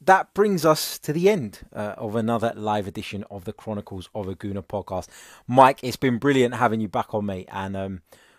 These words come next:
hopefully we can do it again very, very soon and we don't leave it so long this time.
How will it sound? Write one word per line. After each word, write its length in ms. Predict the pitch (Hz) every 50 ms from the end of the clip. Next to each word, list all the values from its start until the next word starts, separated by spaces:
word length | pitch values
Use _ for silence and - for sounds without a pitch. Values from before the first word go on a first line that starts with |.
| _ _ _
hopefully 420 | - 110 113 104 - 107 104 101
we 120 | 95 98 98
can 160 | - 110 92
do 120 | 87 104
it 100 | 101 -
again 320 | - 85 95 98 95 92 90
very, 260 | 90 101 98 98 95
very 220 | 90 95 92 92
soon 300 | 90 - - 98 95 90
and 100 | 87 87
we 80 | 87 90
don't 220 | - 92 92 92
leave 140 | 90 90 87
it 100 | 82 82
so 120 | - 87 87
long 220 | 87 90 87 87 90
this 140 | 90 - -
time. 300 | - 95 87 85 82